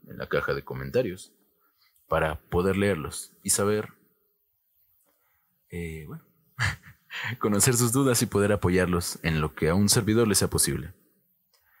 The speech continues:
Sin más que agregar, eh, les recuerdo que, bueno, eh, nuestro canal tiene más secciones interesantes. El Equino de Papel con nuestro querido amigo Cabeza de Caballo.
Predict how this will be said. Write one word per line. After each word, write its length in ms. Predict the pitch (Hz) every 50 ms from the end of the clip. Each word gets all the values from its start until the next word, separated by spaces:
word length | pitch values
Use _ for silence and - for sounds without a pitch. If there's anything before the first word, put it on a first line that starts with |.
| _ _ _ _ _
Sin 180 | - - 65 71
más 140 | 73 - -
que 80 | 87
agregar, 380 | 87 85 87 104 123 131 127 - _ _ _ _ _ -
eh, 280 | 82 78 76 76 76
les 140 | 73 73 -
recuerdo 440 | 90 85 - - 101 98 95 98 82
que, 460 | - - 80 76 71 69 71 80 - -
bueno, 200 | 147 180 190 - _ _ _ _ _ _ _ _ _
eh, 140 | - 82 82
nuestro 260 | 82 78 - 90 90
canal 240 | - 95 95 95 87
tiene 320 | 104 104 98 95 92 85
más 320 | 80 80 82 90 90 87 -
secciones 480 | - - - - 95 90 90 80 -
interesantes. 720 | 73 71 - 67 67 - 123 131 107 - 82 82 - - - _ _ _ _ _ _ _ _ _ _ _
El 140 | - 71 76
Equino 240 | 76 - 85 87 85
de 60 | 80
Papel 420 | 73 90 85 - 131 135 131 123 -
con 160 | - 85 71
nuestro 260 | 64 - - - 73
querido 240 | - 82 76 73 76
amigo 260 | 76 101 107 90 78
Cabeza 300 | - 82 69 67 - 62
de 100 | 62 62
Caballo. 420 | - - 87 110 98 76 76 82